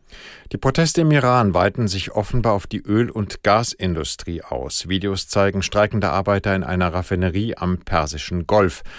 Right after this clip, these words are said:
Einige von ihnen sollen verhaftet worden sein. Das Regime in Teheran versucht weiter, die Proteste mit Internetsperren zu unterdrücken. Deswegen kann auch die genaue Herkunft des Streikvideos nicht unabhängig überprüft werden.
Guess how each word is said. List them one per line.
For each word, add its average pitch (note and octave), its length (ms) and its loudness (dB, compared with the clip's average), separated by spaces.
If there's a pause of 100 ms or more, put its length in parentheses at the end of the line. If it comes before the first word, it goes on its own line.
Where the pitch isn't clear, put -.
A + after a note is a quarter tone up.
(180)
Einige A#2+ 320 0
von A2 220 -2
ihnen G2+ 260 0
sollen G2 240 0
verhaftet G#2 540 -2
worden D2+ 260 -4
sein. - 320 -10 (140)
Das D#2+ 280 -12
Regime F#2+ 400 0
in F#2 120 -2
Teheran G#2 580 2
versucht G#2+ 480 -6
weiter, G#2+ 400 2
die A2 140 -4
Proteste A2 720 -2
mit G2 280 -2
Internetsperren G2 960 -2
zu - 200 -4
unterdrücken. F2 640 -2 (500)
Deswegen G2 420 0
kann F#2+ 220 0
auch E2+ 160 -4
die F#2+ 140 -6
genaue F#2 400 2
Herkunft G2 680 -2
des F2+ 320 -2
Streikvideos F2+ 840 -2
nicht F2 200 -4
unabhängig E2+ 640 -2
überprüft F#2+ 680 0
werden. D#2+ 360 -2